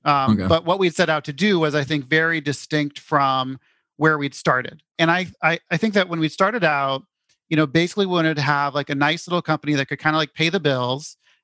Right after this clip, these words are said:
Speaker 1: And I just, I don't think that I, I personally, I don't think I had a lot of ambition surrounding it. And, you know, ran a nice company where we served our, our students and our customers really well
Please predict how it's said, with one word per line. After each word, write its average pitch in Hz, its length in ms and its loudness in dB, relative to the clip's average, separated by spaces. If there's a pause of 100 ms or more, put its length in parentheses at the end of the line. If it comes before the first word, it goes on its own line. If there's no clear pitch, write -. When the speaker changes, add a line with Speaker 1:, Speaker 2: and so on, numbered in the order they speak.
(120)
Speaker 1:
And 147 520 0 (100)
I 175 80 2
just, 208 320 -6
I 170 80 2
don't 214 300 -2
think 202 200 -2
that - 100 -10 (180)
I, 196 240 2 (160)
I 180 180 2
personally, 170 340 -2
I - 20 2
don't 160 160 -2
think 160 120 -2
I 156 60 2
had 147 160 0
a 151 40 -2
lot 151 120 2
of 143 100 -4
ambition 151 400 -4
surrounding 147 500 -2
it. 131 260 -2
And, 143 400 -2 (320)
you 170 80 4
know, 165 80 4
ran 165 280 2
a 180 60 -2
nice 160 360 0
company 156 360 0
where 156 120 0
we 151 100 -2
served 151 480 -2
our, 139 440 0
our 143 120 0
students 156 500 -4
and 156 80 2
our 143 100 0
customers 147 540 -4
really 139 200 -2
well 135 380 0